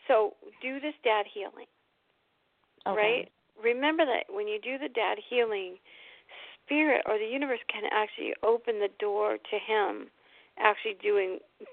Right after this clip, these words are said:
Speaker 1: the guy to actually doing what he needs to do to, to have you. You don't have to do
Speaker 2: Okay.
Speaker 1: anything. 'Cause it, the healing passes over to him, and he'll feel that you're more open.
Speaker 2: Okay.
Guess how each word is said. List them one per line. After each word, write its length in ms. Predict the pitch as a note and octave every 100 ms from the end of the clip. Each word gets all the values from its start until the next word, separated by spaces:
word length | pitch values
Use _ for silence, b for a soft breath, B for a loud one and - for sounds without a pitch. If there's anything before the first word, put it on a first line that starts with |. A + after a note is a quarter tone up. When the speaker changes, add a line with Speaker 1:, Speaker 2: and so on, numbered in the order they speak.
| -
Speaker 1:
the 80 | G#3+ G#3+
guy 420 | A#3 F#3 D#3 F3+
to 60 | G#3+ -
actually 360 | G#3+ - G#3+ F#3+
doing 380 | G#3+ G#3 G3 G#3 -
what 200 | A3 -
he 200 | - A3
needs 200 | G#3 G3+ -
to 60 |
do 180 | F#3+ G3
to, 160 | F#3+ G#2+
to 440 | - _ _ - F#3+
have 280 | F#3+ F#3
you. 180 | - - - _ _ _ _ _ _ _
You 80 | A4+
don't 120 | G#4+
have 140 | A4+
to 120 | G4+ F#4+
do 100 | G#4+
Speaker 2:
Okay. 80 | G#4
Speaker 1:
anything. 440 | F#4+ - - F#4+ - _ _ b b b b b b b b
'Cause 120 | - G#3+
it, 200 | A#3 -
the 140 | A3 G3+ -
healing 300 | C4+ B3+ A3
passes 380 | - F#3+ - G3+
over 200 | G3+ F#3+
to 100 | G#3+
him, 220 | G3+ A3+ G#3
and 100 | G3
he'll 180 | A#3 A#3 -
feel 440 | C4 B3+ A#3+ G#3+ F#3 b b -
that 160 | G#3 A#3
you're 140 | A3
more 240 | G#3 G3+ - G#3+
open. 380 | G#3+ - - - _ _ _ _ _ _ _ _ _ _ _ _ _ _ _ _ _ _ _ _ _ - -
Speaker 2:
Okay. 480 | C#4 - C#4+ D4